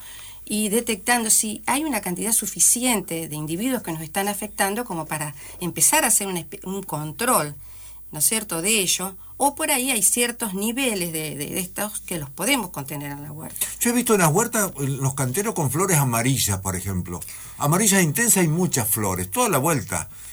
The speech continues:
Speaker 2: Yo, yo no sabía si era un jardín o una huerta.
Speaker 1: Claro. Eh,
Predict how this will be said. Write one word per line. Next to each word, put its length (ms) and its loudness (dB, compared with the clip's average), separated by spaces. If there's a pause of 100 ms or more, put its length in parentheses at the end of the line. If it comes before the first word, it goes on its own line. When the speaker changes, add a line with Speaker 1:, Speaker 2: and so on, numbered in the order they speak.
Speaker 2:
Yo, 140 -2
yo 120 4
no 140 2
sabía 260 4
si 100 4
era 100 2
un 60 0
jardín 360 0
o 80 0
una 200 0
huerta. 400 -2 (300)
Speaker 1:
Claro. 380 -6 (360)
Eh, 280 -6